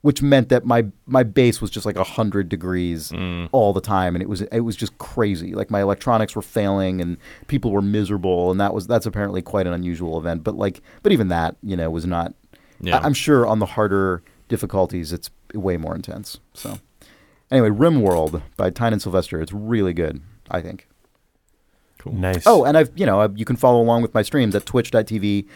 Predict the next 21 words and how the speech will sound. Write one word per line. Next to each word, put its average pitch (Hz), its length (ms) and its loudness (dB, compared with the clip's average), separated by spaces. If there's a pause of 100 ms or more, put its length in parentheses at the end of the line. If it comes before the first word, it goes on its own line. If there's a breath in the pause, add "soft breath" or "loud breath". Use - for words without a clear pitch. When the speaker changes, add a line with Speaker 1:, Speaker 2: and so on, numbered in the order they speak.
(220 loud breath)
Speaker 1:
slash 110 380 2
idle 101 240 2
thumbs, 95 480 0
and 104 160 -2
if 101 140 -6
you 95 240 0
don't 107 260 2
see - 100 -6
them 98 160 -2
live, 110 300 4
you 98 80 -6
can 95 80 -4
catch - 260 -4
up 101 200 2
at 92 240 -2
youtube 120 320 0
dot 107 180 -2
com 98 340 0 (360 loud breath)
slash 92 520 0 (100)
idle 92 340 0
videos. 85 680 -2